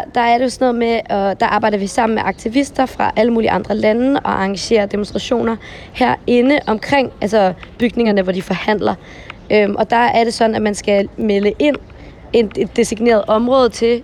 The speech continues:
U N F C C C, altså F N's klima, øh, afdeling, eller hvad man skal sige. Og så får man det godkendt, og så må man faktisk stå en halv time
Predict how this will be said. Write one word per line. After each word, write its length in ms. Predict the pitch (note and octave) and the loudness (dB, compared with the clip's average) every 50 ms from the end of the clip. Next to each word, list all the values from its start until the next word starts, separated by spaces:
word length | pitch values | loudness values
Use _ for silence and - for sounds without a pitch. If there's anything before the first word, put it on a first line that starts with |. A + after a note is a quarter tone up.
| - - | -6 -4
U 200 | G#3+ A3+ G#3+ G#3 | 0 0 0 2
N 160 | G#3 G#3 G#3 | 0 -2 -4
F 60 | - - | -4 -6
C 40 | - | -2
C 300 | - A3+ G3+ G#3 G#3 - - | 0 0 0 0 -2 -4 -2
C, 280 | G#3+ G#3 G#3 A3 G#3+ - | -2 -2 0 -2 -2 0
altså 300 | - G3 - G3 G3 F#3 E3+ - - - - - - - A3 G#3+ | 0 0 2 2 0 0 0 -4 -14 -18 -18 -12 -4 0 0 2
F 100 | - - | 2 4
N's 440 | G#3 G3+ G3 G#3+ G3+ - - - - - - - - - - | 2 2 2 0 -4 -4 -8 -12 -14 -18 -20 -20 -18 -16 -10
klima, 400 | - - G#3+ G#3 G3+ G#3+ G#3+ G#3+ G#3 G3 - - - - - - | -6 -4 -2 0 2 2 2 2 0 -2 -6 -12 -20 -12 -4 -2
øh, 300 | G3 F#3+ F#3+ F#3+ F3+ F3 - | 0 0 2 0 0 0 0
afdeling, 540 | - G3 F#3+ F#3 G3+ G3 F#3+ F#3+ F#3+ F#3+ | 2 0 2 2 0 -2 0 0 -2 -2
eller 100 | F3+ F#3 F#3 | -2 -2 -2
hvad 80 | F#3+ G3 | -2 -2
man 80 | G3 | -4
skal 180 | F#3 - - F3 | -4 -6 -10 -10
sige. 300 | - - G3+ G3 G3 G3 - - | -8 -4 -2 -2 -2 -2 0 0
Og 120 | G#3 G3+ | 0 0
så 100 | - A#3 | 0 -2
får 180 | G3 - G#3 G3+ | -2 0 0 0
man 200 | G3+ G3+ G3 F3+ | 0 0 -4 -4
det 120 | F#3+ - | -4 -2
godkendt, 460 | - C#4+ D#4 D#4 - D4 D4 C4 A#3 - - - - - - - - | 2 2 2 2 2 0 0 0 -2 -6 -12 -18 -18 -18 -10 -4 -2
og 100 | A#3+ A3+ | -2 0
så 100 | - B3 | 0 2
må 80 | B3 | 2
man 180 | A#3+ A#3 A3 G#3 | 2 2 2 0
faktisk 280 | - G#3 G#3 - - - | 0 -2 -4 -4 -6 0
stå 160 | - A#3 A3+ | 2 2 2
en 100 | G#3+ G#3+ | 2 2
halv 240 | G3+ A#3 A3+ A3+ - | 2 0 0 0 -2
time 280 | - - G#3+ G3+ G#3 | -4 -4 -2 -2 -2